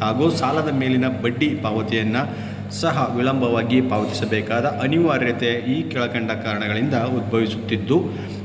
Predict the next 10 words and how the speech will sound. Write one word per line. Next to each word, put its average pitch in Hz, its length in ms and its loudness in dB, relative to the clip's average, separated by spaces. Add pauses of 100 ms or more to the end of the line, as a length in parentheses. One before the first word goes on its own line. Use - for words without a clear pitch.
(100)
ಇಂತಹ 165 340 2
ಪ್ರಕರಣಗಳಿಗೂ 131 840 0
ಸಹ 117 500 -2
ಕೆ 127 140 4
ಜೆ 131 300 2
ಡಿ 123 400 -2 (340)
ಇಲಾಖೆಯು 131 600 0
ತಂತ್ರಾಂಶದಲ್ಲಿ 131 800 0
ಬಡ್ಡಿಯನ್ನು 135 440 2
ವಿಧಿಸುತ್ತಿರುವುದನ್ನ 110 800 2